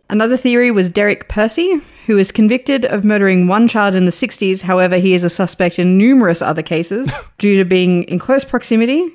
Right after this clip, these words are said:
Speaker 1: including the disappearance of the Beaumont kids. But again, no evidence, no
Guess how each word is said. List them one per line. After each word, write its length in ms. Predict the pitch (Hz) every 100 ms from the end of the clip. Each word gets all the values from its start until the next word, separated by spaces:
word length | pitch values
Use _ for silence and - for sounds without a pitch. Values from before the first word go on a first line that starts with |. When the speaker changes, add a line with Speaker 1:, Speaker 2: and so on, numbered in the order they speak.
| -
Speaker 1:
including 540 | 202 214 - 381 403
the 80 | 277
disappearance 540 | 220 220 202 202 185 190
of 80 |
the 60 | 170
Beaumont 340 | 180 202 175
kids. 340 | 165 170 208 -
But 240 | 185 170 -
again, 460 | 185 180 180 175 - - -
no 420 | 196 175 175 175 165 - -
evidence, 720 | - 185 180 170 175 - -
no 420 | 170 165 160 165